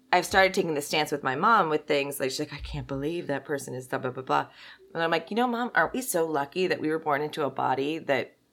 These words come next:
we feel comfortable in? That, like, don't, aren't you lucky that you feel like a woman and your body is of a female sex? Isn't that great?" She can kinda hear that.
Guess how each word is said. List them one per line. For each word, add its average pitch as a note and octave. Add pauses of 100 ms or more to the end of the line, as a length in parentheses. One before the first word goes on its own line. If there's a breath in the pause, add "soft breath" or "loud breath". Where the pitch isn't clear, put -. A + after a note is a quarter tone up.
(120)
we C#3+ (240)
feel C#4
comfortable E3+
in? A3+ (680)
That, F3+
like, D#3+ (580 soft breath)
don't, F#3
aren't F3+
you A#3+
lucky F3+
that F3+
you D3
feel E3
like D#3+
a D#3
woman D3
and B2
your C#3+
body C#3
is - (120)
of D3
a C#3+
female C3
sex? C#3+
Isn't F3+
that F#3+ (1000)
great?" - (280 soft breath)
She -
can -
kinda B3+
hear F3+
that. -